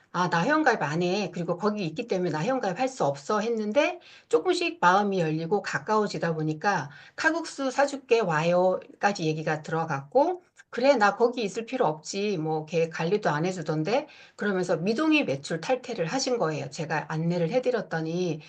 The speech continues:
그래서 이제 거기까지 와서 이제 회원가입이 되고, "아, 나 사실은 성심당 회장님과 되게 친한데 뭐 그분이 이북에서 이렇게 내려오셔서." 뭐 이런 얘기까지 다 해주시면서 이제는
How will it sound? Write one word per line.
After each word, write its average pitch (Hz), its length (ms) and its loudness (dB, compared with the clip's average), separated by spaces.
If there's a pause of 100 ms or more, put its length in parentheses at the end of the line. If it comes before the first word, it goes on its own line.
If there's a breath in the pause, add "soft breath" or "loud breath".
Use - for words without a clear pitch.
(220 loud breath)
그래서 208 220 -6
이제 170 60 -4
거기까지 226 500 2
와서 151 280 0
이제 160 160 -2
회원가입이 190 520 0
되고, 277 560 0 (160 soft breath)
"아, 190 180 -2
나 175 140 0
사실은 233 640 0 (200 loud breath)
성심당 247 520 -2
회장님과 202 560 -2
되게 160 220 -6
친한데 226 580 0
뭐 165 200 -4
그분이 190 460 -4 (240 loud breath)
이북에서 175 680 -4 (180 loud breath)
이렇게 160 300 -4
내려오셔서." 160 680 0
뭐 147 140 -4
이런 208 340 6
얘기까지 165 360 -2
다 143 100 -10
해주시면서 170 640 -6
이제는 190 300 -4